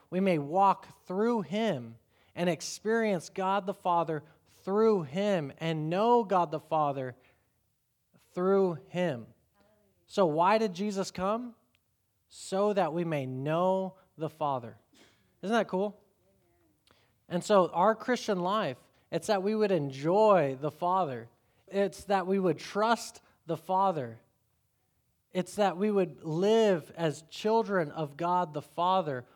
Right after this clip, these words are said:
on this earth, trusting him, knowing that he has the best thing in mind for us.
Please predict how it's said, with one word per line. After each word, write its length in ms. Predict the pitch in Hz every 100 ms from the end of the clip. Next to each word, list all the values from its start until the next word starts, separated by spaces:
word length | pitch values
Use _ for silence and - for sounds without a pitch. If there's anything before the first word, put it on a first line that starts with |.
| _
on 260 | 160 180 185
this 240 | 170 - -
earth, 340 | 180 180 151 - _
trusting 580 | - - 185 185 - 156
him, 220 | 139 127
knowing 280 | 139 175 196
that 100 | 185
he 100 | 170
has 140 | 185 151
the 100 | 135
best 400 | 143 170 - -
thing 200 | 180 156
in 140 | 147
mind 380 | 151 156 151 139 - _ _ _
for 300 | 165 160 135
us. 340 | 101 - -